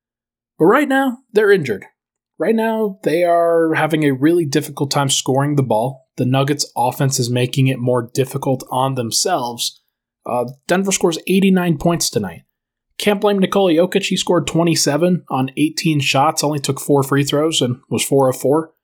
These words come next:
So he was eleven of eighteen from the field. He was very, very good. And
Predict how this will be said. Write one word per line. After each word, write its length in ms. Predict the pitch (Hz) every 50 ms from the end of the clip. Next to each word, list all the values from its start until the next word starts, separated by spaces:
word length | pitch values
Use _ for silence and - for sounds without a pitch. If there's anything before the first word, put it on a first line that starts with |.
| _ _ _ _ _
So 160 | - - 113
he 80 | 113 131
was 140 | 135 127 127
eleven 340 | 120 120 127 135 135 139
of 120 | 135 123 127
eighteen 360 | 131 143 139 - 147 143 135
from 140 | 135 147 127
the 100 | 120 127
field. 260 | - 147 156 170 156
He 80 | 165 220
was 160 | 240 190 170
very, 260 | 180 202 202 208 202
very 240 | 196 202 202 196 190
good. 320 | 165 208 233 196 - 98
And 180 | 113 110 107